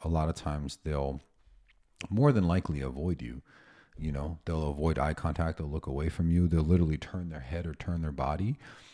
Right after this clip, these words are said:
And just like I give the example to my clients, if a person, if a guy walks up to a lady at a bar and tries to have a conversation with her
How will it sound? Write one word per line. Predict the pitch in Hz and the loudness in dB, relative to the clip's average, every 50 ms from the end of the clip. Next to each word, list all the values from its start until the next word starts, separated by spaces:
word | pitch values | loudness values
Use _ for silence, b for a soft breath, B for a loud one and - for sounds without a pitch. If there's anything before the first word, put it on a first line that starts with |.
| B B B B | B B B B
And | - 87 90 87 80 | 2 4 4 4 6
just | - 107 101 - - - | 8 6 6 6 6 4
like | 101 98 95 92 - - | 6 6 6 4 2 2
I | 87 90 90 | 2 2 4
give | 80 95 90 | 4 4 4
the | 82 90 90 | 6 4 4
example | 87 76 87 85 82 - 87 | 4 6 4 4 4 2 0
to | 82 | 0
my | 78 76 76 | 0 0 0
clients, | - - 98 101 98 87 - - | 0 0 2 4 4 4 2 2
if | 85 78 - - | 0 -2 0 -2
a | 73 71 - | -2 -2 0
person, | - - - 90 90 85 - - 90 85 85 71 | 0 0 2 2 0 0 0 0 0 0 0 -2
if | 69 - | -4 -4
a | 82 | -2
guy | 82 95 101 107 | 0 2 2 4
walks | 101 95 85 - - | 4 2 2 2 -2
up | 95 - | -2 0
to | - 92 85 80 | 0 0 0 0
a | |
lady | 78 80 85 85 82 82 | 0 0 -2 -2 -2 -2
at | 76 71 | -4 -6
a | 65 | -6
bar | 65 80 82 76 69 71 80 B B B B B B B | -6 -4 -4 -2 -2 -4 -4 B B B B B B B
and | - 78 | -8 -2
tries | - 87 85 78 | 2 2 2 4
to | 78 | 2
have | 80 73 - | 0 0 0
a | - | -2
conversation | - 80 73 69 - - 87 85 - - 80 | -2 -2 -2 0 0 0 0 0 2 0 0
with | 69 67 69 | 0 2 0
her | 71 80 95 | 0 -2 -4